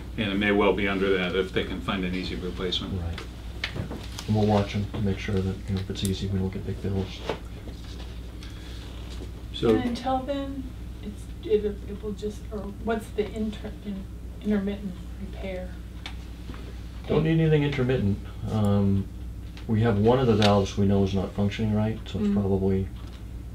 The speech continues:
Speaker 2: banging away down there a little bit, doing some damage. Um, we think if we replace it within the next few months, shouldn't be any, any real long-term issue.
Speaker 3: Okay.
Speaker 2: Two of the other ones, as far as we can tell, based on the sound, can't see inside the pipe, right? But based on,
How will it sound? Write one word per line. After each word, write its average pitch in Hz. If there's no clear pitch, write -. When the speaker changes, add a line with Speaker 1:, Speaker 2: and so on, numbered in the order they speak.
Speaker 2:
banging 98
away 98
down 95
there 95
a 95
little 95
bit, 92
doing 98
some 92
damage. 92
Um, 90
we 87
think -
if -
we 95
replace 92
it -
within 92
the 90
next 87
few 90
months, 90
shouldn't 92
be 95
any, 92
any 92
real 90
long-term 90
issue. 95
Speaker 3:
Okay. -
Speaker 2:
Two 110
of 101
the 98
other 98
ones, 98
as 92
far 95
as 95
we 95
can 92
tell, 95
based 95
on 95
the 90
sound, 101
can't 104
see -
inside 92
the -
pipe, 92
right? 92
But -
based 101
on, 95